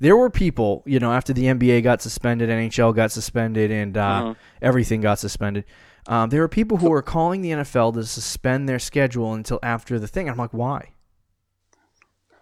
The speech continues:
Speaker 2: No, they don't have to do anything. It, I mean,
Speaker 1: I'm like,
Speaker 2: unless this
Speaker 1: "It's
Speaker 2: goes
Speaker 1: not, no
Speaker 2: on
Speaker 1: one's gonna
Speaker 2: until
Speaker 1: get sick if you're,
Speaker 2: No.
Speaker 1: if you're making phone calls."
Speaker 2: No, no, right, yeah.
Speaker 1: Bill Belichick's not gonna breathe on you through the phone and give you coronavirus. <laughs> Like,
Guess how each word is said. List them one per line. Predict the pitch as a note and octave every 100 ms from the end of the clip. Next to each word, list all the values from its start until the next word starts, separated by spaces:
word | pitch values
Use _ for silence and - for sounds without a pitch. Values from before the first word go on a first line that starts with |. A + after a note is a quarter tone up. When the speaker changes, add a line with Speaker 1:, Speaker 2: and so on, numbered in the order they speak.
| _
Speaker 2:
No, | C3+ D3
they | A#2+ C3
don't | E3+
have | G3
to | -
do | B2 A#2+
anything. | A#2 G#2 G2+ -
It, | B2 - -
I | A#2+
mean, | A#2+ A2 G2+ _ _
Speaker 1:
I'm | -
like, | G#3 -
Speaker 2:
unless | B2 C#3+ D#3 -
this | E3+
Speaker 1:
"It's | -
Speaker 2:
goes | F#3 G3+
Speaker 1:
not, | F3
no | F3
Speaker 2:
on |
Speaker 1:
one's | G#3+ A3
gonna | - G3
Speaker 2:
until | G3
Speaker 1:
get | F3+
sick | - - G3 F3+ - - - _ _ _ _
if | D#3+ D#3+
you're, | E3 D#3
Speaker 2:
No. | -
Speaker 1:
if | D3+
you're | D#3+
making | D#3+ E3+ D3
phone | - D3+ F3
calls." | D#3 C3 A2 A2+ - -
Speaker 2:
No, | B2+ C3+ B2+
no, | A#2 G#2
right, | A2 G#2
yeah. | G2 G2
Speaker 1:
Bill | D#3 E3
Belichick's | F3+ E3+ F3+ -
not | F3
gonna | E3+ D3+
breathe | C#3 C#3+ D#3+ D#3
on | D3+
you | C#3
through | C3 D3
the | C3+
phone | - C#3+ D3
and |
give | B2 B2+
you | B2
coronavirus. | C#3+ B2+ C#3 A#2 G2 G2+ A#2+ -
<laughs> |
Like, | B2+ C3